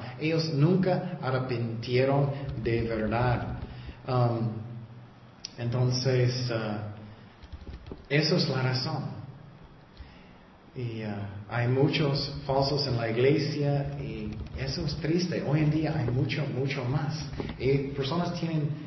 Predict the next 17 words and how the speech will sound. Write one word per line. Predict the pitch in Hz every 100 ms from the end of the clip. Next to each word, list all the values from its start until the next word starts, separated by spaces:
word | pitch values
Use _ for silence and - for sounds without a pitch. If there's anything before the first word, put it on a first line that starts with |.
| - -
oídos | 127 151 175 -
con | - 147 143
comezón. | 151 156 147 - 185 -
"Solamente | - 269 269 262 -
quiero | 247 240
ir | 226
allá | 208 240 254 -
porque | 214 208 208
me | 190
siento | 190 220 220
a | 208
gusto", | 208 240 226 - 226 226
y | 202 180 170 - - - - - - -
eso | 123 151 - 190 196 - -
no | 143 139 147 -
es | - 123 127 -
arrepentimiento | 120 117 120 117 117 117 117 117 123 123